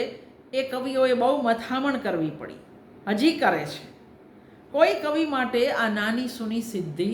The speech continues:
ન કહી શકાય. ગુજરાતી સુગમ સંગીતના સ્વરકારો અને ગાયકોને પણ એમના ગીતોએ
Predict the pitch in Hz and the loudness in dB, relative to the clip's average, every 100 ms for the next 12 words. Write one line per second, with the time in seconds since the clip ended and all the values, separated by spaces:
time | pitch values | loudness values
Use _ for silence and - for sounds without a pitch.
0 | 254 208 185 196 175 170 170 - - - | -4 -6 -4 -4 -4 -4 -8 -12 -16 -18
1 | - - - - - - - - 226 240 | -20 -20 -20 -20 -20 -20 -18 -2 2 4
2 | 277 320 349 311 277 269 294 302 285 277 | 6 4 0 -2 -4 -2 -2 -2 -4 -4
3 | 294 294 285 269 254 247 247 311 254 202 | -6 -6 -2 -2 -2 2 2 2 2 2
4 | 170 156 190 190 190 247 269 262 214 196 | 2 -2 -4 0 4 4 2 -2 0 0
5 | 190 190 247 - - - - 214 214 208 | -2 -4 -4 -8 -18 -20 -8 -4 -2 -2
6 | 196 196 277 254 202 | -2 -2 -2 -2 0